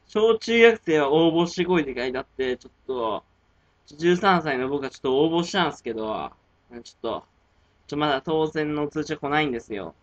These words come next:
ニートティーブイ様から、本当に。ちょ、これ、なんでやろうと思ったの？ちょっと。ちょ、中学生の、ちょっと、俺を差し置いて、な、他の、他の奴らにちょっと当選をやるなんて、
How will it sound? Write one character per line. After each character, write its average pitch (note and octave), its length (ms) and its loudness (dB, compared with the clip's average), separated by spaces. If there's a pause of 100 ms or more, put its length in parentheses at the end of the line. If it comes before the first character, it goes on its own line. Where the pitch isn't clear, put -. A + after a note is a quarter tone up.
(140)
ニ C#3 120 -8
ー C3 40 -12
ト C3+ 140 -4
テ C#3 120 -8
ィ C3+ 80 -4
ー - 20 -6
ブ C3 60 -6
イ B2+ 60 -4
様 A#2 240 -8
か G#2 120 -10
ら、 F#2+ 260 -6
本 A2 100 -20 (160)
当 F2+ 60 -18
に。 G3 340 -16 (1600)
ち - 100 -10
ょ、 - 40 -12
こ E3+ 160 0
れ、 G#3 240 4
な D#3 160 0
ん A#3+ 140 -4
で B3+ 80 2
や G3+ 100 6
ろ C#3+ 120 2
う - 40 -10
と C3 80 -8
思 C3 100 -4
っ - 40 -16
た G#2+ 180 -8
の？ F#2 80 -20
ち - 100 -20 (140)
ょ C#2 60 -12
っ - 0 -
と。 - 80 -18 (500)
ち - 40 -18
ょ、 - 100 -18
中 B3 300 -4
学 B3 200 -4
生 D#3+ 240 2
の、 A#2+ 480 -2
ち - 80 -20
ょ - 60 -20
っ - 40 -20
と、 A#2 380 -2
俺 D3+ 240 0
を G3+ 80 4
差 F#3+ 160 -4
し F#3 180 -6
置 F#3 180 0
い B2+ 60 -6
て、 G#2+ 440 -8 (680)
な、 B2+ 300 -6 (120)
他 D#3 260 -4
の、 E3 180 -4 (140)
他 E3 240 -6
の F3+ 80 0
奴 F#3 240 -2
ら D3 60 -2
に D3 60 -6
ち - 60 -14
ょ - 40 -12
っ - 40 -20
と D3 220 -2
当 C#3+ 60 -8
選 C#3+ 140 -10
を C#3 60 -6
や C#3 140 -2
る C#3+ 60 -10
な B2 80 -8
ん A#2 60 -10
て、 G2+ 220 -12